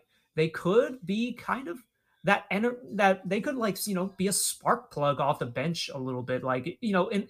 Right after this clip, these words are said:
in nights where, like, say, the starters and maybe even the second, the second unit, the bench unit just isn't doing it, you could kind of plug one of these guys in. I could feel like they could be the spark.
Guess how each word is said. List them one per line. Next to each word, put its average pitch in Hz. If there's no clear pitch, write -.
in 170
nights 190
where, 180
like, 147
say, 143
the 131
starters 139
and 123
maybe 135
even 131
the -
second, 139
the -
second 147
unit, 160
the 127
bench 131
unit 147
just 123
isn't 123
doing 139
it, 160
you 185
could -
kind 202
of -
plug 139
one 131
of 123
these 127
guys 123
in. 127
I 127
could 185
feel 165
like 131
they 123
could 127
be 127
the -
spark. -